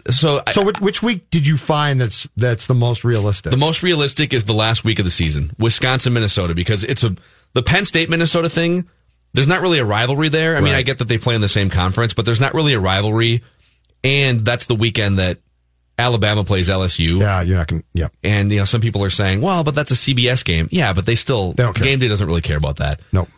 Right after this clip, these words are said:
Speaker 1: But Minnesota, Wisconsin is it longest running rivalry in the history of college football or close to it. And I think Wisconsin's gonna lose to Ohio State. They play Ohio State, I believe, between, uh, then and now.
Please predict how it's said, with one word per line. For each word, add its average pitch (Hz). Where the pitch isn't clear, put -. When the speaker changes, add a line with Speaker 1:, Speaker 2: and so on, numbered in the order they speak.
Speaker 1:
But 123
Minnesota, 139
Wisconsin 101
is 117
it -
longest 120
running 120
rivalry 117
in 110
the 98
history 110
of 90
college 107
football 123
or 92
close 107
to 131
it. 147
And 107
I 139
think 175
Wisconsin's 139
gonna 127
lose 113
to 123
Ohio 104
State. 110
They 117
play 139
Ohio 113
State, 95
I 85
believe, 80
between, 80
uh, 73
then 87
and 80
now. 71